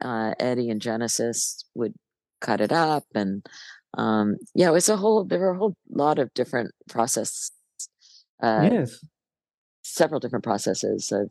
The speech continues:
Speaker 1: of writing songs. Um, later, at the end, like, toward, more toward the end, it was really a lot of cut ups, with,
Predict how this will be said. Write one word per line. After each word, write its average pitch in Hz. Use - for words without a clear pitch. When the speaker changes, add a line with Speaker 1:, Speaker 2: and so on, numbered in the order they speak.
Speaker 1:
of 98
writing 98
songs. 95
Um, 98
later, 170
at 143
the 160
end, 147
like, 143
toward, 147
more 151
toward 135
the 117
end, 117
it 107
was -
really 107
a 98
lot 95
of 98
cut 104
ups, -
with, 117